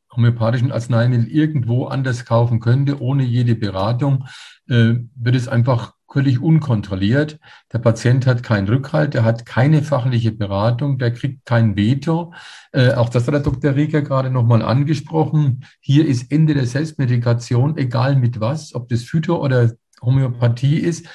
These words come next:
Hier brauchen wir jetzt konventionelle Medizin, hier braucht man einen Arztbesuch. Und wenn ich's in irgendeinem Supermarkt oder wo auch immer diese Arzneimittel besorgen wollte, fehlt das komplett. Und ich musste mit dem Patienten, wenn ich ihn vor mir habe, kann ich mir ihn anschauen,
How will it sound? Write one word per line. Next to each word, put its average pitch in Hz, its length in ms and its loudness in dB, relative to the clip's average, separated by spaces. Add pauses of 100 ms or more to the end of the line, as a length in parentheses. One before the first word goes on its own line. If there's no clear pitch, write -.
(140)
Hier 170 320 2
brauchen 139 360 2
wir 143 80 4
jetzt 139 420 -4
konventionelle 131 720 2
Medizin, 123 640 2 (100)
hier 120 160 0
braucht 113 280 0
man 127 120 2
einen 120 80 2
Arztbesuch. 107 840 -4 (420)
Und 113 400 4 (460)
wenn 120 140 4
ich's 120 240 0
in 127 160 -2
irgendeinem 131 380 2
Supermarkt 143 680 0
oder 123 260 2
wo 120 100 0
auch - 280 -2
immer 156 300 2 (320)
diese 139 240 0
Arzneimittel 123 520 0
besorgen 117 720 0
wollte, 160 760 0 (100)
fehlt 139 420 2
das 123 240 -2
komplett. 107 600 -4
Und 113 100 2
ich 113 180 2
musste 127 320 2
mit 117 100 2
dem 117 120 4
Patienten, 147 680 0
wenn 120 100 2
ich 120 160 0
ihn 107 100 -4
vor 143 160 -2
mir 160 200 2
habe, 139 180 -2
kann 123 160 -6
ich 113 80 0
mir 113 80 -2
ihn - 80 -4
anschauen, 147 420 -2